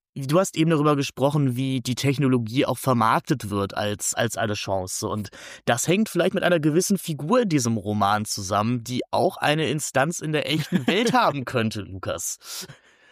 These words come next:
Speaker 2: Oh, auf was spielst du denn da an, Finn? Ich hab's ja überhaupt nicht im Kopf.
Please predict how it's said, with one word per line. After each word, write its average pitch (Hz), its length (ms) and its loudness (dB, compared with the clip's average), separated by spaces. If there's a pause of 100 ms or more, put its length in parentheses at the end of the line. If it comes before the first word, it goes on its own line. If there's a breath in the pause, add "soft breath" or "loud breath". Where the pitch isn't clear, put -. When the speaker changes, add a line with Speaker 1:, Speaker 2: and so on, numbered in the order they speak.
(220 loud breath)
Speaker 2:
Oh, 226 320 2
auf 143 180 4
was 143 160 2
spielst - 320 0
du 156 80 2
denn 127 220 4
da 104 240 2
an, 202 220 2
Finn? 156 320 0
Ich 123 180 -4
hab's 135 240 0
ja 123 100 4
überhaupt 123 480 2
nicht 180 200 2
im 131 120 2
Kopf. - 520 -4